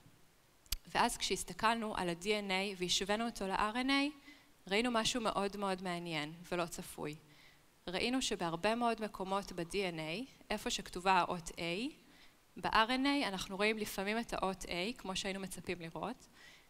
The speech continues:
ולפעמים את האות G. עכשיו, מה שאפילו עוד יותר, אה, מעניין, זה שראינו את זה קורה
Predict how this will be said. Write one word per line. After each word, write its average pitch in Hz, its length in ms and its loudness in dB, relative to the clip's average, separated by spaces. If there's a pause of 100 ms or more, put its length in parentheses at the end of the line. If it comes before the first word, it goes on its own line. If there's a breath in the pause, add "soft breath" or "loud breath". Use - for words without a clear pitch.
(120)
ולפעמים 202 480 0
את 254 120 -2
האות - 340 -2 (180)
G. 175 200 -2 (2750 loud breath)
עכשיו, 170 260 -4
מה 208 120 2
שאפילו 226 380 0
עוד 208 220 0
יותר, 185 440 2 (220)
אה, - 120 -8
מעניין, 202 580 0
זה 208 120 -4
שראינו 190 460 0
את 226 60 0
זה 190 100 -6
קורה 240 380 2